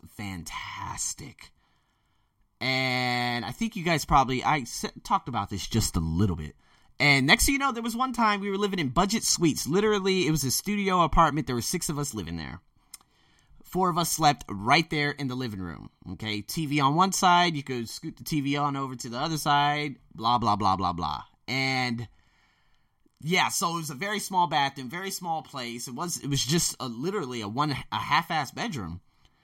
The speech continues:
I remember one morning I woke up and there was a white lady standing in the home, in our, uh, apartment. I was like, "Who is that?" My dad was like, "That's Kim." He said, "We're gonna be moving in with her." I was like, "Hello, Kim." She's like,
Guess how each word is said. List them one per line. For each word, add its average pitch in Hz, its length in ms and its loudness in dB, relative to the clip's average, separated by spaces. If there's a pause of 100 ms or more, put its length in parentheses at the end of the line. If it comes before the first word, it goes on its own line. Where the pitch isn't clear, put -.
(240)
I 196 60 -8
remember 240 240 0
one 190 180 4
morning 139 260 4
I 143 40 0
woke - 280 -2
up 175 220 -2
and 104 80 0
there 110 60 0
was 117 120 -6
a 120 60 -6
white 95 400 -14
lady 90 180 -12
standing 80 400 -12
in 76 120 -12
the 78 80 -12
home, 73 280 -10 (160)
in 85 120 -6
our, 78 340 -4
uh, 80 260 -6
apartment. 85 480 -12
I 73 60 -12
was 175 100 -12
like, 117 160 -8
"Who 214 160 -4
is 95 140 -6
that?" - 260 -10 (380)
My - 100 -10
dad 135 140 -4
was 127 100 -6
like, 110 140 -8
"That's - 180 -8
Kim." 185 380 -4 (800)
He - 120 -10
said, 170 220 -2
"We're 175 80 -2
gonna 196 120 0
be 190 120 0
moving 202 260 0
in 233 100 0
with 160 120 -4
her." 107 80 -8
I - 240 -12
was - 100 -12
like, 180 120 -8
"Hello, 269 260 -6
Kim." 208 180 -6
She's 214 160 -10
like, 208 140 -10